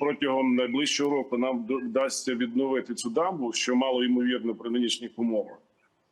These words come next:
е, наслідки ми будемо, е, очікувати, е, впродовж п'яти найближчих років. Шістсот тисяч га. Приблизно в таку цифру ми можемо оцінювати, е,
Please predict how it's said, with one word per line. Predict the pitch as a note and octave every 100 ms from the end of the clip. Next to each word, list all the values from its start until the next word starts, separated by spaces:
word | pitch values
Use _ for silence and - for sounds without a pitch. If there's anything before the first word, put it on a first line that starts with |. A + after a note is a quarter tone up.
| -
е, | G#2+ A2+ A2
наслідки | B2+ D#3 E3 E3 D#3
ми | C3+ C3
будемо, | B2+ B2+ C3 C3 B2+ B2 A#2+
е, | A2 A#2+ A#2 A#2 A2+ A2+
очікувати, | A#2+ - C#3 D3 C3 C3
е, | B2 A2 - _ _ A#2+ A#2+
впродовж | A2+ B2+ C3+ C#3 -
п'яти | - A2 D3+
найближчих | C#3+ C3 C3 C3 C3 A#2
років. | A2+ - - - _ _ _ -
Шістсот | - B2+ - E3+ F#3 -
тисяч | D#3 D#3 - C#3+ A#2+
га. | B2 G#2+ -
Приблизно | A#2+ A#2 D3 C#3 C#3
в | -
таку | C#3 - C#3
цифру | - F3+ E3+ D#3
ми | C3
можемо | C3+ B2+ C3
оцінювати, | C3 C#3 C#3 C3+ B2 - B2
е, | A#2+ A#2